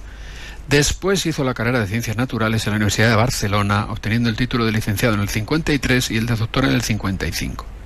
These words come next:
también con premio extraordinario. Y luego sacó la cátedra de Histología Vegetal y Animal de la Facultad de Ciencias de la Universidad Central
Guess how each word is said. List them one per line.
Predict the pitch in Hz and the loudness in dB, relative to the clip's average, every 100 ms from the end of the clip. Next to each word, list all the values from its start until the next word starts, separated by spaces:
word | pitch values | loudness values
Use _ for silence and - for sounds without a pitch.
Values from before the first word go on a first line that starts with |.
| - - | -10 -2
también | 98 110 123 | 2 4 4
con | 110 95 | 2 0
premio | 92 98 | -2 -2
extraordinario. | - 101 - 80 80 - - - - | -2 -4 -4 -6 -8 -10 -12 -6 2
Y | 214 | 4
luego | 185 156 | 4 2
sacó | - 113 120 - - | 2 2 0 -2 -4
la | 113 | -2
cátedra | 143 139 120 | 0 2 2
de | 110 | 2
Histología | - 101 - 127 | 0 -4 -2 0
Vegetal | 120 110 107 131 | 0 0 0 2
y | |
Animal | 123 120 131 | 4 4 2
de | 113 | 2
la | |
Facultad | 95 - 104 135 | 0 -2 0 2
de | 127 | 2
Ciencias | 131 123 127 120 - - - - | 2 2 2 0 -6 -12 -12 -12
de | 113 120 | 0 2
la | |
Universidad | 120 123 120 135 139 | 4 4 2 2 2
Central | 123 113 131 131 | 0 0 0 0